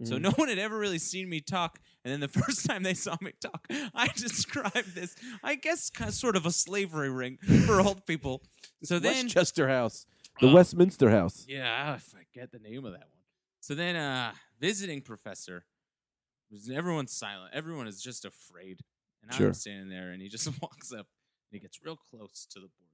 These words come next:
Speaker 1: almost like he smelled him. And then he just looks at me, he looks at everybody else. He just goes, "Anthony, I don't think it's a good idea to have the wrestling ring next to the bedroom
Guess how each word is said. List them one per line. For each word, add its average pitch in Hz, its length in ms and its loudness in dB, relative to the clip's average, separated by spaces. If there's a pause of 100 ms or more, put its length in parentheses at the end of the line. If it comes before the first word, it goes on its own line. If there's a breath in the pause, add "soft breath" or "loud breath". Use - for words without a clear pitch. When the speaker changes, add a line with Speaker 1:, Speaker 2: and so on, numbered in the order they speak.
(180)
Speaker 1:
almost 175 280 -18
like - 120 -18
he - 60 -20
smelled 92 420 -10
him. - 640 -18 (100)
And 110 120 -10
then 117 180 -10
he 120 100 -10
just 135 260 -10
looks 135 260 -12
at - 120 -20
me, 185 240 -18 (500)
he - 40 -20
looks - 180 -20
at 107 40 -16
everybody 110 280 -14
else. - 400 -18 (220)
He 101 80 -20
just - 120 -18
goes, 107 180 -14
"Anthony, 165 480 -14 (960)
I 143 40 -10
don't 147 240 -12
think 151 280 -12
it's - 140 -14
a 127 40 -16
good 131 240 -8
idea 147 460 -12
to - 420 -20
have 104 160 -20
the 101 80 -20
wrestling 127 520 -14
ring 95 260 -16 (380)
next - 340 -16
to 120 80 -14
the 113 120 -18
bedroom 120 540 -14